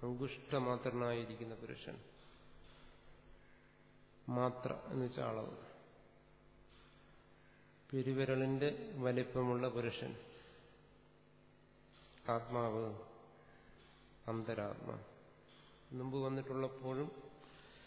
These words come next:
നമ്മൾ ചർച്ച ചെയ്തിട്ടുള്ളതാണ്. ആത്മാവിന് ഒരളവ് പറയുന്നു. അത് പെരുവിരലിന്റെ വലിപ്പമുണ്ട്. അത് ആ രൂപത്തിൽ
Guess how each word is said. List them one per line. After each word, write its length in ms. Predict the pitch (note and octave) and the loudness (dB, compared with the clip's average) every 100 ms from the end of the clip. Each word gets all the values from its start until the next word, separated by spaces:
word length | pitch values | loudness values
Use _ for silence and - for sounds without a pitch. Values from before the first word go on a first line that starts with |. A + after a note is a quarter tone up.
| - - - - - - - - - - - - C#3 | -18 -18 -20 -20 -20 -20 -20 -20 -20 -20 -20 -8 -2
നമ്മൾ 160 | B2+ B2+ B2 | 0 0 0
ചർച്ച 200 | A#2+ - | -2 0
ചെയ്തിട്ടുള്ളതാണ്. 600 | B2+ B2 B2+ B2+ B2+ B2+ C#3+ D#3+ - - - - - - A#2+ | 0 2 2 4 4 2 0 -4 -10 -14 -18 -18 -10 0 0
ആത്മാവിന് 520 | A2 C3 B2+ B2+ B2+ B2+ | 2 4 4 4 2 0
ഒരളവ് 380 | B2 A#2 A#2+ A#2+ | 2 4 4 4
പറയുന്നു. 360 | A2+ A2 A#2+ - - - - - - - - - - - - - | 0 0 -4 -8 -12 -18 -20 -20 -20 -20 -20 -20 -20 -20 -20 -12
അത് 120 | B2+ A#2+ - | -10 -8 -2
പെരുവിരലിന്റെ 680 | C3 C3 C3 C3 C3 C3 B2+ | 0 2 0 2 2 2 2
വലിപ്പമുണ്ട്. 460 | A#2 A#2 A#2+ - - - - - - - - - - - - - - - - - - - - - - - - - - - - - - - - - - - - | 0 -2 -4 -4 -8 -10 -14 -18 -20 -20 -20 -20 -20 -20 -20 -20 -20 -20 -20 -20 -20 -20 -20 -20 -20 -20 -20 -20 -20 -20 -20 -20 -20 -20 -20 -20 -20 -10 -4
അത് 160 | B2 B2+ E3 - - - - - - - - - - A#2+ | -2 -2 -4 -10 -14 -16 -18 -18 -18 -20 -20 -20 -10 -2
ആ 40 | A#2+ B2+ | 0 2
രൂപത്തിൽ 360 | B2 B2 B2 | 0 0 -2